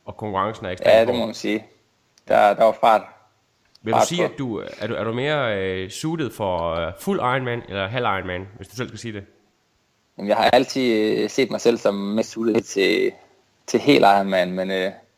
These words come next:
Speaker 2: ja, det ved jeg ikke. Det var, det er også fordi, jeg ikke kan løbe hurtigt nok.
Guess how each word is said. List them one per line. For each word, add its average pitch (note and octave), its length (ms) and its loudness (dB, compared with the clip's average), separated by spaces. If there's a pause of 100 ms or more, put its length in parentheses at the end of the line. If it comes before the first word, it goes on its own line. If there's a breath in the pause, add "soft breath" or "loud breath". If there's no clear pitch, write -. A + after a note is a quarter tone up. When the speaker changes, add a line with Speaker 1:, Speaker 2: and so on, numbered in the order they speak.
(880)
Speaker 2:
ja, F#2 180 -2
det G2+ 80 -2
ved G2+ 80 2
jeg G2+ 140 4
ikke. G#2 220 0
Det A#2 120 4
var, A2 120 6
det A#2 200 2
er A2+ 40 10
også A2+ 140 4
fordi, A#2 140 -2
jeg A#2 60 8
ikke A#2+ 120 2
kan A#2 120 -2
løbe B2+ 200 2
hurtigt B2 260 4
nok. G2+ 280 0